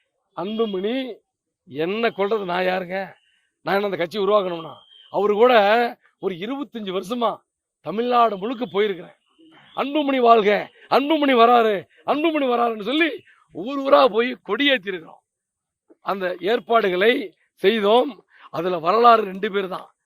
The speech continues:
நானும் அறிவுச்செல்வனும். அறிவுச்செல்வன் செத்து போயிட்டான். அறிவுச்செல்வன் கொலைக்கான காரணத்தையும் விரைவில் வெளியிடுவேன். அவனு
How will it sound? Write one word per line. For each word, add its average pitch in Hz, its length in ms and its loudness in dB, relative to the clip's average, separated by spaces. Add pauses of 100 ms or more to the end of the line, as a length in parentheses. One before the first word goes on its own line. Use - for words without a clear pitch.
(100)
நானும் 208 540 -4 (180)
அறிவுச்செல்வனும். 175 640 -8 (400)
அறிவுச்செல்வன் 233 440 2
செத்து 220 280 4
போயிட்டான். 214 320 2 (580)
அறிவுச்செல்வன் 262 760 4 (400)
கொலைக்கான 285 560 6
காரணத்தையும் 277 600 2
விரைவில் 302 380 8
வெளியிடுவேன். 226 460 2 (560)
அவனு 202 240 -2